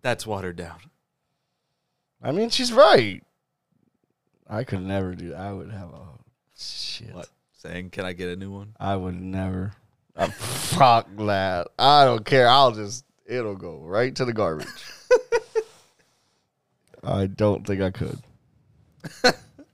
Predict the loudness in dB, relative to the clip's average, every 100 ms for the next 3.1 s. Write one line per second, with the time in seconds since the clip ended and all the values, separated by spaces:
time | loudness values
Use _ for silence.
0 | _ _ _ _ _ _ _ _ _ _
1 | -20 -20 _ _ _ _ 2 2 4 6
2 | 8 10 8 6 4 2 0 2 4 4